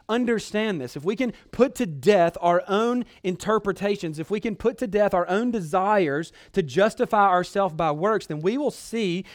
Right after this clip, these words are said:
that in this particular passage is the greatest of blessings, because God has guaranteed a promise. Now, this is an interesting word, and before we dive into the text, I just want to have this in your mind.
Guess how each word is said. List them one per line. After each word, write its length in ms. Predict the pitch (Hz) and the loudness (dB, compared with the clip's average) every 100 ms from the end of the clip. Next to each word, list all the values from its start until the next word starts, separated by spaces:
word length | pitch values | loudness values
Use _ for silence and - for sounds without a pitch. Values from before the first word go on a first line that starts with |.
| - | -8
that 120 | 180 | -4
in 100 | 175 | -2
this 160 | 185 - | -4 -4
particular 500 | 240 - 196 165 156 | -6 -8 -6 -4 -4
passage 560 | - 226 226 151 131 - - | -2 -2 -2 -4 -8 -10 -10
is 140 | 196 | -4
the 100 | 165 | -2
greatest 640 | 156 156 160 220 262 220 - | -2 -4 0 2 2 -2 -4
of 120 | 147 | -6
blessings, 680 | 147 185 - 139 - 156 _ _ - | -4 -4 -6 -14 -16 -20 _ _ -6
because 320 | 208 208 214 | -2 0 -2
God 340 | 151 190 226 262 | 0 4 4 4
has 220 | 202 160 | 2 -2
guaranteed 800 | 135 175 196 214 190 160 175 147 | -2 2 4 2 0 -4 -6 -6
a 60 | 139 | -6
promise. 580 | 147 139 127 - - _ _ _ _ _ - | -10 -10 -10 -16 -20 _ _ _ _ _ -4
Now, 80 | 208 | -2
this 180 | 262 247 | -2 -4
is 120 | 196 | -6
an 60 | |
interesting 540 | 202 220 220 - 190 175 | -4 -6 -6 -6 -4 -2
word, 220 | 165 165 | -2 -2
and 80 | 170 | -4
before 280 | 175 220 226 | -2 0 0
we 100 | 202 | 0
dive 340 | 180 175 170 | 0 2 0
into 180 | 165 151 | -2 -6
the 100 | 147 | -6
text, 300 | 175 160 151 | -4 -4 -4
I 100 | 170 | -4
just 160 | 240 208 | -4 -6
want 240 | 190 175 | -8 -6
to 80 | 160 | -6
have 260 | 151 160 160 | -2 -2 -4
this 200 | 156 160 | -8 -8
in 120 | 160 | -8
your 180 | 147 143 | -6 -8
mind. 380 | 131 131 127 | -10 -12 -14